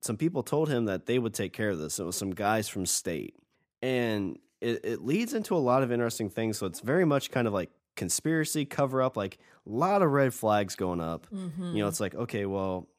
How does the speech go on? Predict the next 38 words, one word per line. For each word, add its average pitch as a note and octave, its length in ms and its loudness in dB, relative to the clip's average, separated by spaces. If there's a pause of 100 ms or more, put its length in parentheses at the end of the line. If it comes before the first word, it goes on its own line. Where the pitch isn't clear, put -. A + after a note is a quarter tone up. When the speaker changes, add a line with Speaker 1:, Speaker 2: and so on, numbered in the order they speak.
Speaker 1:
he B2 100 -8
talks C3+ 320 2
to B2+ 60 -2
Gary A#2 340 2
and G2+ 100 0
Gary's, A2 500 -2
you G#2+ 120 -2
know, G#2 60 0
going G2 260 2
on G2+ 60 2
about, G2 120 0
like, F2+ 160 -4
"Yeah, B2 240 2
you A#2+ 140 2
know, G#2 120 2
they G2 140 -2
told A2 220 -2
me F#2+ 80 2
to E2 80 0
leave, C#3+ 480 2
yada, F#2 240 2
yada, F2+ 260 0
yada." B2+ 460 4 (300)
He's G#2+ 160 -2
like, G2 100 2
"It's G2 140 -6
really D3+ 260 4
strange B2 440 0
considering." F#2 760 -2 (160)
And F2 100 -4
Hop, G2 400 0
you G2 120 0
know, F#2+ 140 0
kind G2+ 220 -4
of F2+ 100 -8
pries. G2 360 -2
He's F#2 160 -8
like, E2+ 100 -6